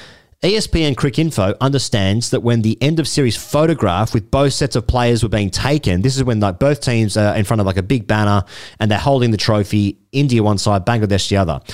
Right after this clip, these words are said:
Harmanpreet shouted, "Bring the umpires too," suggesting they were a part of the Bangladesh team. Uh, Nagar, who is the, uh, Bangladesh captain,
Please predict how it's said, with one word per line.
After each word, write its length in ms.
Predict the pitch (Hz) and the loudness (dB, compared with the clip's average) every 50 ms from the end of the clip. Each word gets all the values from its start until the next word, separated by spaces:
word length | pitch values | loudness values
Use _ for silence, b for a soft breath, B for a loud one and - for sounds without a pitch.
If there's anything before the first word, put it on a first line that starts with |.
| B B B B B | B B B B B
Harmanpreet 460 | B 127 175 220 233 - - 175 - | B 0 0 0 0 -2 -4 -4 -4
shouted, 560 | - - - - 139 135 131 - 135 120 107 - B B B B B B | -2 -2 0 0 0 0 2 2 0 0 -2 -4 B B B B B B
"Bring 240 | - - 190 226 240 | 0 0 0 0 0
the 140 | 214 214 202 | 0 0 0
umpires 580 | 208 208 - - 175 185 185 180 170 160 - - | 0 0 0 0 0 0 0 0 0 -2 -2 -2
too," 420 | - 190 202 202 139 92 82 - - - - | -2 0 2 2 2 0 -2 -6 -10 -12 -8
suggesting 840 | - - - 156 113 - - 165 180 - - - 110 98 117 147 - - - | -4 -2 -2 -2 0 0 0 0 0 -2 -2 0 0 2 0 -2 -4 -6 -2
they 160 | - 135 151 | 0 2 2
were 80 | 156 | 2
a 40 | 143 | 2
part 240 | - - 131 135 135 | 0 0 0 0 0
of 60 | 127 | 0
the 80 | 127 117 | 0 -2
Bangladesh 540 | - 131 135 131 127 131 117 123 113 - - | -2 -2 0 0 0 2 2 0 0 0 -2
team. 400 | - 156 165 147 98 76 65 - _ B B B B B B B B B B | -2 0 0 0 0 -2 -4 -8 _ B B B B B B B B B B
Uh, 520 | 123 123 123 123 120 117 117 117 113 113 101 | -2 0 2 4 4 4 4 4 2 2 2
Nagar, 460 | 117 127 117 120 160 147 127 131 160 165 | 0 0 0 0 0 2 2 2 2 2
who 160 | 165 147 139 | 4 4 2
is 180 | 127 113 - | 2 0 0
the, 300 | - 135 123 117 113 120 - | 0 0 2 2 2 2 2
uh, 180 | 113 110 110 | 0 0 0
Bangladesh 460 | 107 98 127 123 113 113 110 101 - - | 0 0 0 0 2 2 0 0 0 0
captain, 540 | - - - - - - 92 90 131 143 | -2 -2 -2 -2 -2 -2 0 0 0 0